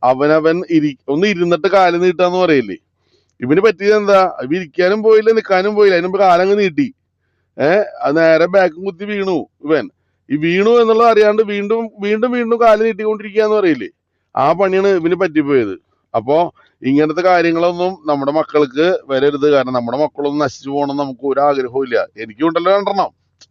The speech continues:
പറഞ്ഞ മനസ്സിലായ? അപ്പോ <clears throat> മറ്റൊരു വീഡിയോ ആയിട്ട് നമുക്ക് വീണ്ടും കാണാം. ആ, പിന്നെ നമ്മള് ഈ, ഈ വക കാര്യങ്ങൾ ഇപ്പൊ ഇന്ന് ഒരാളുടെ അനുഭവമാണ് എന്നെ വിളിച്ച് പറഞ്ഞത്. ഏ,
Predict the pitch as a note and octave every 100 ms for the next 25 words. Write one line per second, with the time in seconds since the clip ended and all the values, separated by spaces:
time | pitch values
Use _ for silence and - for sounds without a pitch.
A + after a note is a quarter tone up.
0 | _ C#3 D3 F3 E3 G3 E3+ A2 - _
1 | _ _ - D3 F#3 A3+ - _ D#3+ F#3
2 | E3 D3 D#3 D#3+ F3+ F#3 F#3 F#3 F#3 F#3
3 | F3 F3+ E3+ C#3+ F3+ _ - D#3+ F#3 F3
4 | F3 D3 - _ _ _ - E3 F3 G#3+
5 | A3+ A3+ G3+ F#3 F3+ E3 F#3 G3+ G#3+ G#3
6 | G3+ F#3 F3 F3+ D#3 F3+ F3+ F#3 G3+ F#3+
7 | D3+ E3 E3+ D#3 D#3+ D#3+ D3 D3 D#3+ D#3
8 | C#3 C3+ C3+ C#3 B2+ B2 B2+ B2+ G2 D#2+
9 | - _ C3